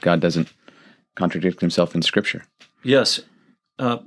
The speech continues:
Speaker 2: the Bible doesn't contradict itself because of our understanding or the presupposition we would hold is that Scripture is God's word.
Speaker 1: Mm-hmm.
Speaker 2: Uh, literally Second Timothy three sixteen, that God spoke,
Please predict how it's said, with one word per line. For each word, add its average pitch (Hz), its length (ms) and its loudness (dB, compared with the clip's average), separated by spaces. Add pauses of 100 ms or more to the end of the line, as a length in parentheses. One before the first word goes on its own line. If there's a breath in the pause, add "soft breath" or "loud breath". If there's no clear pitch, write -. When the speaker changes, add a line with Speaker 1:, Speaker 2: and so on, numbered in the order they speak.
(380)
Speaker 2:
the - 60 0
Bible 139 240 6
doesn't 127 200 0
contradict 127 440 -2
itself 117 280 0
because 123 300 0
of 120 180 -4
our 131 240 4
understanding 110 520 0
or 107 80 -4
the 104 80 -8
presupposition 117 800 0
we 107 120 0
would 127 160 -2
hold 104 260 0
is - 140 -8
that 107 120 -4
Scripture - 580 0
is 110 180 -2
God's 101 360 2
word. 92 380 2
Speaker 1:
Mm-hmm. 85 240 2 (640 soft breath)
Speaker 2:
Uh, 104 160 -2
literally 107 280 4
Second - 300 -2
Timothy 101 280 -6
three 101 180 -4
sixteen, 104 480 -2
that 92 100 -4 (460 loud breath)
God 104 220 4
spoke, - 580 0